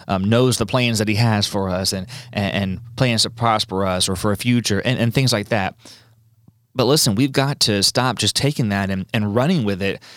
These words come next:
and just, like, proclaiming, um, blessing over our lives and speaking these things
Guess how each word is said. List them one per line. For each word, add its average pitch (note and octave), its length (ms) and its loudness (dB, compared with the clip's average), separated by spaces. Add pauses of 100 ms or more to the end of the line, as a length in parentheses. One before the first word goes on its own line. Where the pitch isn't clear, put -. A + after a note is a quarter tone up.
(120)
and G#2+ 180 0
just, G2+ 220 0
like, F#2+ 240 -2 (200)
proclaiming, A#2 720 0 (240)
um, E2+ 340 -4 (560)
blessing B2+ 720 0
over A2+ 260 2
our G#2 160 2
lives A#2+ 540 2
and G#2 120 0
speaking B2 640 0
these G#2+ 280 0
things A#2 480 0